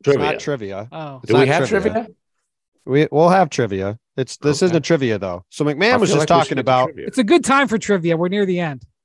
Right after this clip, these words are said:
Speaker 3: Let's
Speaker 1: We're,
Speaker 3: do
Speaker 1: we're gonna
Speaker 3: trivia.
Speaker 1: do it after this. McMahon,
Speaker 3: Okay.
Speaker 2: Okay.
Speaker 1: McMahon was just talking about, 'cause I was looking this up first. McMahon was just talking about how, uh, the Warriors are minus twelve per hundred when Steph Curry's on the co-, off the court, right?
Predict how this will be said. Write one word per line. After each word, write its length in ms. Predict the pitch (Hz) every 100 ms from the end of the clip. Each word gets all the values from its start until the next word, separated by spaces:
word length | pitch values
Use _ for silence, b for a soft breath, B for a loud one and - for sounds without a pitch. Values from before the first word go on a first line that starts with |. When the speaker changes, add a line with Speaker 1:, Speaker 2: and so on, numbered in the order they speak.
| _ _
Speaker 3:
Let's 140 | 143 147
Speaker 1:
We're, 60 | 180
Speaker 3:
do 80 | 143
Speaker 1:
we're 80 | 165
gonna 60 | 151
Speaker 3:
trivia. 100 | 135
Speaker 1:
do 160 | 147 143
it 80 | 123
after 360 | 135 135 -
this. 400 | 107 92 - - _ -
McMahon, 460 | 139 143 185 190 180
Speaker 3:
Okay. 80 |
Speaker 2:
Okay. 120 | - - _ _ _ _ -
Speaker 1:
McMahon 540 | 151 160 196 214 214
was 160 | 170 156
just 200 | 175 -
talking 340 | 156 156 160
about, 360 | 135 123 123 123
'cause 80 | -
I 60 | 123
was 140 | 113
looking 220 | 135 - 127
this 160 | -
up 140 | 110 -
first. 380 | 113 95 - _ b b b
McMahon 440 | 143 147 202 220
was 140 | 208 -
just 200 | 175 -
talking 340 | 170 160 156
about 320 | 143 135 127
how, 520 | 123 123 123 120 117 - _ _ _ -
uh, 580 | 123 117 117 113 107 104 _ -
the 60 |
Warriors 500 | 123 165 160 123 117
are 260 | 117 113 107 _
minus 360 | 123 151 156 -
twelve 460 | - 151 123 107 -
per 160 | 123
hundred 300 | 123 127 95
when 200 | 101 101
Steph 240 | - 123 -
Curry's 320 | 127 117 107
on 140 | 104
the 80 | 95
co-, 100 | -
off 180 | 120 120
the 60 | -
court, 300 | - 104 95 _
right? 260 | 123 120